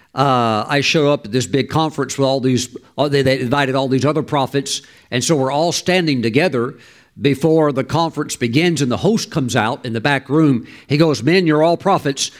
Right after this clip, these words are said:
and I want to share a few things we need to be aware of before the conference starts." And he said, "Well, I'm not a prophet." That's what he said. <laughs> And the host said,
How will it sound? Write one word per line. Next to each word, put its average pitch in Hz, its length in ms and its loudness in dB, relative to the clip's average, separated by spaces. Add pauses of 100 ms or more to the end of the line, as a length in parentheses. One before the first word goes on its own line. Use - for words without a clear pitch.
(120)
and 113 100 0
I 139 60 2
want 151 180 0
to 143 60 0
share 160 240 2
a 135 60 0
few 170 180 2
things 156 320 0
we 147 80 2
need 147 160 4
to 151 60 0
be 165 100 2
aware 147 400 2
of 123 80 -2
before 135 300 0
the 135 100 -4
conference 139 420 -2
starts." 135 480 -2 (300)
And 123 140 2
he 170 120 4
said, 170 200 2
"Well, 151 220 2
I'm 214 180 2
not 185 200 2
a 147 40 -4
prophet." 180 520 0 (640)
That's 160 260 -2
what 147 160 0
he 139 120 2
said. 143 420 0
<laughs> - 680 -6
And 175 180 2
the 143 80 2
host 233 340 -2
said, 160 480 0